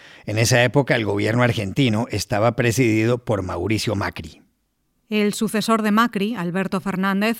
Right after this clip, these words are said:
Speaker 2: le envió ayer mismo el acuerdo al Congreso argentino para su aprobación. Allí el asunto no pinta fácil. Los kirchneristas, que son de su propio grupo político, se oponen.
Speaker 1: ¿Cómo entender el acuerdo?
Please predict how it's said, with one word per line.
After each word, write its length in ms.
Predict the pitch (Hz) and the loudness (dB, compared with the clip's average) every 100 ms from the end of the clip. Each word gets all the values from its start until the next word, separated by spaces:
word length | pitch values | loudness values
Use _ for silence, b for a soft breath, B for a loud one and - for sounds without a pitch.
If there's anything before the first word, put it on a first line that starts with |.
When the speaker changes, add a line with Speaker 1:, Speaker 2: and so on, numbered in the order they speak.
| - | -2
Speaker 2:
le 240 | 196 190 | -2 0
envió 360 | 185 190 202 220 | -2 -2 0 2
ayer 280 | 202 214 | 2 0
mismo 340 | 214 226 196 185 | 2 2 0 -2
el 80 | 180 | -4
acuerdo 380 | 180 202 185 | -4 -4 -2
al 120 | 202 190 | -2 -2
Congreso 460 | 196 190 196 208 | -4 -2 -4 -4
argentino 640 | 190 190 190 196 202 226 - | -4 -4 -4 -2 -2 -2 -2
para 260 | 220 233 | -2 -2
su 200 | 226 220 | -2 -2
aprobación. 760 | 185 190 190 175 165 208 165 156 B B B | -2 -2 -6 -6 -4 -4 -4 -6 B B B
Allí 360 | 202 202 262 294 | -2 0 0 0
el 140 | 202 | 0
asunto 680 | 196 233 233 226 240 247 247 | 0 2 2 2 2 0 0
no 460 | 208 208 226 240 240 | -2 0 2 0 -2
pinta 400 | 233 240 240 226 | 0 0 0 -2
fácil. 600 | - 196 175 - 160 160 B B - | -2 -4 -4 -8 -12 -14 B B -6
Los 320 | 190 190 - | -4 -4 -4
kirchneristas, 960 | - 196 - 190 208 208 - 269 294 | -4 -2 -2 -2 -2 -4 -2 -2 -4
que 180 | - 185 | -8 -8
son 340 | - 190 190 180 | -6 -4 -2 -4
de 100 | 170 | -4
su 200 | 190 - | -6 -4
propio 460 | 220 220 165 151 - | -2 -2 -6 -10 -12
grupo 380 | 180 185 185 180 | -8 -6 -6 -6
político, 640 | 180 185 185 185 202 240 b - | -4 -4 -6 -4 -4 -4 b -12
se 220 | - 175 | -8 -6
oponen. 500 | 196 226 247 165 147 _ _ _ _ _ _ _ | -2 0 0 -2 -8 _ _ _ _ _ _ _
Speaker 1:
¿Cómo 260 | 127 131 147 | 4 6 6
entender 400 | 127 113 107 113 | 4 2 2 2
el 120 | 123 | 2
acuerdo? 520 | - 113 120 165 170 | 2 2 2 0 -4